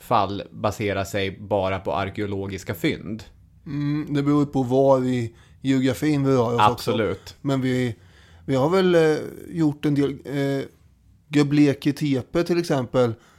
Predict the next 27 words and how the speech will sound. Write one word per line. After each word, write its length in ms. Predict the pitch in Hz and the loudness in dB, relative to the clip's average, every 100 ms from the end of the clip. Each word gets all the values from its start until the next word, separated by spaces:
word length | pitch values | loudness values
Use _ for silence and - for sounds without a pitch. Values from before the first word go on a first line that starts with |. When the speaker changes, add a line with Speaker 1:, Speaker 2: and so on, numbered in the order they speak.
| _ | _
Speaker 2:
Det 320 | - 139 156 160 | -2 2 2 2
tycker 240 | 175 170 | -2 2
jag 120 | 143 | 2
blev 180 | 131 127 | 2 0
ett 100 | 123 | 0
väldigt, 400 | 127 123 - - | 0 -2 -4 -2
eh, 280 | 156 147 147 | 0 0 0
intressant 500 | 147 139 131 120 - | -4 -4 -4 -4 -4
och 460 | 127 120 120 - - | -4 -2 -6 -10 -8
spännande 380 | 135 120 113 123 | -4 -4 -2 -2
avsnitt, 340 | 120 127 113 | -2 -6 -6
trots 340 | 131 131 - | -4 -4 -2
att 220 | 131 120 - _ _ _ _ _ _ | -4 -4 -10 _ _ _ _ _ _
aktörerna 920 | 139 139 - 143 127 123 135 156 165 151 | -4 -4 2 4 6 4 2 4 4 2
från 180 | 156 | 0
den 220 | 139 160 165 | 2 2 2
tiden 360 | 147 127 127 | 2 2 0
är 100 | 127 | 0
ju 260 | 123 123 120 | 0 0 -2
totalt 380 | 131 - 160 156 | -4 0 0 4
frånvarande 480 | 165 135 123 120 127 | 4 4 4 4 2
Speaker 1:
Ja, 60 | 120 | 2
det 40 | |
får 100 | 190 | 4
man 100 | 135 | 2
Speaker 2:
egentligen. 500 | - - - - - | 2 0 -2 -2 -2
Speaker 1:
säga. 100 | 147 | -2